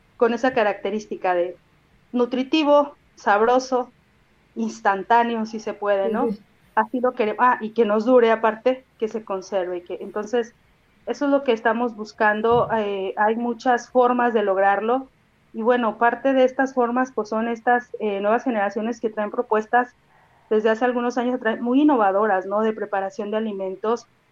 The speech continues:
Speaker 1: o de utilizar herramientas o materiales que tú no te puedes imaginar en un alimento, ¿no? Y que finalmente le dan un sabor y una textura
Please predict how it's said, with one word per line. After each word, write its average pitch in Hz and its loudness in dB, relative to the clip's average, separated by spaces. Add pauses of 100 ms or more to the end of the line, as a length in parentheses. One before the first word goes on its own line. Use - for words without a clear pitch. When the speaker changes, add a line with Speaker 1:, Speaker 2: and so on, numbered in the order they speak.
(320)
Speaker 1:
o 247 4
de 240 6
utilizar 233 2
herramientas 226 -2
o 202 0
materiales 226 2
que 254 -8
tú 254 -6
no 262 0
te 233 -2
puedes 240 2
imaginar 214 -2
en 226 -4
un 220 -2
alimento, 220 -6
¿no? 220 -6
Y 233 -6
que 233 0
finalmente 233 -2
le 233 0
dan 214 0
un 220 -6
sabor 208 0
y 214 -2
una 208 -6
textura 196 -4